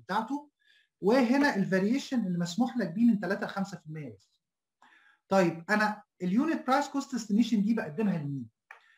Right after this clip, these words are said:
انت لما بتيجي تعمل البي او كيو، ديتيل بي او كيو، بتعمل نسخه بتروح للمقاولين،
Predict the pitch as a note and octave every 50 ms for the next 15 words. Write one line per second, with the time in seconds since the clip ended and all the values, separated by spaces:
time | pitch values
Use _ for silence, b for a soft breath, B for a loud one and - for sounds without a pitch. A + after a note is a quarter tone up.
0 | B _ - G#3+ B3+ B3+ C4 A#3 G#3+ G3 F#3+ G3 - C4+ C4 C4 A#3+ A#3 A#3+ A#3+
1 | A#3+ G#3+ G3 F3+ D#3+ D#3 F3 A3+ A#3+ A3 A3 - - A#3 B3+ A#3 E3 D3+ D#3+ -
2 | - A#3 B3 A3+ - F#3+ F#3 E3 D#3+ E3 - - A#3 C4+ C#4 B3+ A3 - _ _
3 | _ _ _ - C#3+ E3+ - G#3+ A#3+ A#3 G#3+ F#3 D#3 D3 D3+ F3 C#4 - - -
4 | - - C#3+ - - - D3+ D3+ - A#3 B3+ - B3 B3 A3 G3 E3+ C#3+ D#3+ E3
5 | E3 G3 A#3+ D#4 D#4+ D4